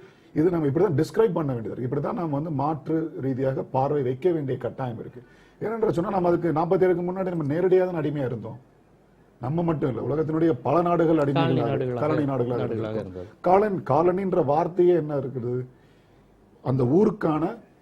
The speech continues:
Speaker 1: உற்பத்தியை செய்யக்கூடிய பகுதியை தான் வந்து காலனின்ற வார்த்தையின் கீழ் நம்ம குறிக்கின்றோம். நம்ம ஊர்ல ஜாதியை கூட அந்த அடிப்படையில தான் காலனின்றதை பிரிக்கிறோம். நாம் காலனியாக இருந்திருக்கிறோம், அது உண்மைதானே? அதனோட தொடர்ச்சி என்பது தான் நான் சொன்ன ஒரு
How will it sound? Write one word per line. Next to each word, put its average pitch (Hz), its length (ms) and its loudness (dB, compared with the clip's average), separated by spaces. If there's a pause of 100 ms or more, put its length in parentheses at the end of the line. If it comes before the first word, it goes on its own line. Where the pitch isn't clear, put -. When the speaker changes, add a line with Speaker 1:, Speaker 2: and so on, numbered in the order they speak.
(760)
Speaker 1:
உற்பத்தியை 151 560 0
செய்யக்கூடிய 127 600 -2 (1080)
பகுதியை 151 420 4
தான் 160 200 0
வந்து 123 260 -6
காலனின்ற 127 800 -2
வார்த்தையின் 131 460 -4
கீழ் 139 180 -2
நம்ம 110 320 -6
குறிக்கின்றோம். 107 380 -12 (280)
நம்ம 123 180 -2
ஊர்ல 143 160 0
ஜாதியை 127 360 -2
கூட 131 160 -4
அந்த 117 160 -4
அடிப்படையில 113 460 -4
தான் 127 100 -10
காலனின்றதை 117 540 -6 (100)
பிரிக்கிறோம். - 300 -14 (400)
நாம் 165 220 0
காலனியாக 143 420 2
இருந்திருக்கிறோம், 107 400 -8
அது 139 120 0
உண்மைதானே? 151 400 -4 (400)
அதனோட 156 220 2
தொடர்ச்சி 190 400 0
என்பது 156 360 0
தான் 233 140 -2
நான் 170 120 -2
சொன்ன 143 220 -2
ஒரு 120 300 -2